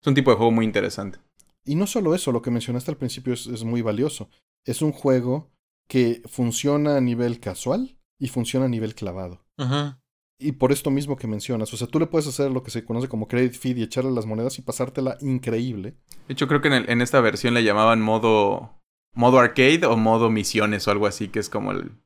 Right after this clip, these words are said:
Speaker 1: que sigues la historia nada más y, y te van dando como... o sea, te lo tomas muy tranquilo, pues.
Speaker 2: Pero en el arcade puedes hacer lo mismo, ¿no? O sea, como, como bien decías, puedes aplicarle de adulto, dices,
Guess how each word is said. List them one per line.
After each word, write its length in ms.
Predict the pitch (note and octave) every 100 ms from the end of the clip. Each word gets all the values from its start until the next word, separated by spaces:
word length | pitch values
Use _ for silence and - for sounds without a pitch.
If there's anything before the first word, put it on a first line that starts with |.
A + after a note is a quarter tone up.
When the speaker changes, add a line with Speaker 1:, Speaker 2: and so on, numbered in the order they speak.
| _
Speaker 1:
que 80 | -
sigues 280 | - B2 A#2
la 100 | G#2
historia 340 | - A2+ A2
nada 240 | G#2+ G#2+ G#2
más 320 | G#2 C3+ C3
y, 180 | G2+ F#2+
y 60 |
te 140 | F#2+ G#2
van 220 | G#2 G#2
dando 320 | G2+ G#2 G2+
como... 240 | G#2 E2+
o 640 | F2 - _ _ _ _ -
sea, 120 | A#2
te 80 | B2+
lo 100 | A2+
tomas 200 | C3 B2
muy 140 | A#2+
tranquilo, 480 | A#2 G#2+ G2 G#2 F2
pues. 280 | - - - _ _ -
Speaker 2:
Pero 300 | C3+ C3 C#3+
en 80 | D3+
el 100 | D3+
arcade 240 | D3 G#3 G3+
puedes 180 | G3
hacer 140 | D#3+ E3+
lo 100 | E3
mismo, 300 | A#3+ D#3 A#2
¿no? 160 | D#3
O 60 | E3+
sea, 160 | D3+ C#3
como, 320 | D3 C#3 C3+
como 160 | C#3
bien 120 | C#3 D#3+
decías, 360 | D3 D#3+ A#2+ - -
puedes 180 | D3 E3
aplicarle 480 | - C#3+ C#3 D3+
de 80 | C#3
adulto, 340 | A#2 C#3 D3 C#3+
dices, 280 | B2 B2